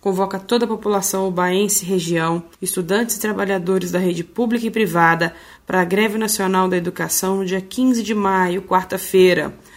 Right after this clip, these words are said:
Vão ocorrer atividades programadas na capital e no interior de todo o estado.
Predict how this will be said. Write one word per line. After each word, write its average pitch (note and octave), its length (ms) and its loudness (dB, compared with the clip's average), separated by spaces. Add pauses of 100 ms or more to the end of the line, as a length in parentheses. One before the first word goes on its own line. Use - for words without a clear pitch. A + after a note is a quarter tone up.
(260)
Vão G3 200 0
ocorrer G#3+ 320 0
atividades A3 520 -2
programadas G3+ 680 0
na G3+ 80 -4
capital G3 680 2 (260)
e G#3+ 80 0
no G#3+ 60 2
interior G#3+ 500 2
de F#3+ 140 -4
todo A#3+ 340 4
o A3 60 0
estado. E3 580 2